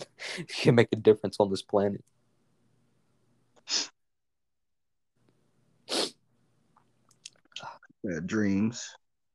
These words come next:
Speaker 2: Or I could go back and change stuff.
Speaker 1: Dude,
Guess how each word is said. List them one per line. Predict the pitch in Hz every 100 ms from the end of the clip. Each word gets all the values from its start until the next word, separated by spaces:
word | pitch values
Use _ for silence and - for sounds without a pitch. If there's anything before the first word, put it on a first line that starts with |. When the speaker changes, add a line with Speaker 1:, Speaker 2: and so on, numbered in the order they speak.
| _ - - - -
Speaker 2:
Or | - 92
I |
could | 120 113
go | 104
back | - 78 139
and | 139 120
change | - - -
stuff. | - - 160 - _ _ _ _ -
Speaker 1:
Dude, | 123 120